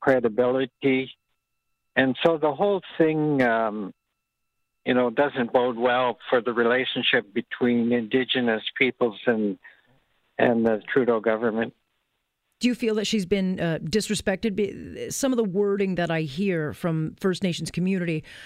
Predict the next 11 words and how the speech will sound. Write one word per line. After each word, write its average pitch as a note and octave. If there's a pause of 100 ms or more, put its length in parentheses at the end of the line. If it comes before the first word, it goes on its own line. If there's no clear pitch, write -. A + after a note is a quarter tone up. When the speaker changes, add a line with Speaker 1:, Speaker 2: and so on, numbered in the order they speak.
(140)
Speaker 2:
um, D3 (100)
are E3+ (220)
words G3
like F3
colonialism. F3+ (380)
Um, D#3+
you F3+
know, E3+
here F3+
is E3+
a D3+